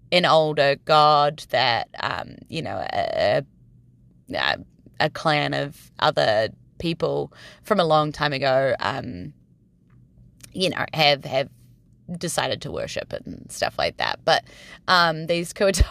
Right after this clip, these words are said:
<laughs> are just worshipping this clam, and they're, like, you know, if they see you kind of around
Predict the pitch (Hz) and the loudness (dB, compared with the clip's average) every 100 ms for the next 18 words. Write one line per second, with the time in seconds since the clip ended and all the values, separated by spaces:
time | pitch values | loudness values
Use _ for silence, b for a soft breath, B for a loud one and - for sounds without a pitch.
0 | - - 262 - 247 240 - 233 - - | 0 2 2 2 -8 -8 -4 -2 -2 -4
1 | - 233 - 226 180 208 220 - 180 202 | -4 -4 0 -2 0 -2 -2 2 4 6
2 | 180 170 - B B B - 214 208 208 | 4 0 -8 B B B 2 2 4 0
3 | 208 _ - 196 196 - b b b - | -2 _ 4 6 4 -2 b b b -6
4 | 233 214 214 - 233 - 214 226 196 180 | 0 4 4 6 4 4 2 2 0 -2
5 | 180 175 - _ _ _ - 262 208 185 | -2 -6 -10 _ _ _ -2 4 4 4
6 | 101 - _ 180 196 180 185 180 175 170 | -8 -20 _ 2 4 6 6 4 -2 -8
7 | - | -8